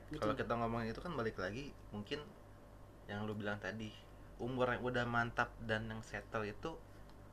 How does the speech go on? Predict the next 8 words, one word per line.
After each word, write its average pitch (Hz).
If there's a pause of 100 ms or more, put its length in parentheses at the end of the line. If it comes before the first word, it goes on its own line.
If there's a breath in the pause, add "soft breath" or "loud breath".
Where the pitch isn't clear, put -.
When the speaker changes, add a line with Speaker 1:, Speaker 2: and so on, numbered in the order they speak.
(280)
Speaker 2:
berapa 107
sih, 160
gitu 98
kan? 156 (160)
Kita -
nggak, 117 (960)
mungkin, 190
eh, 120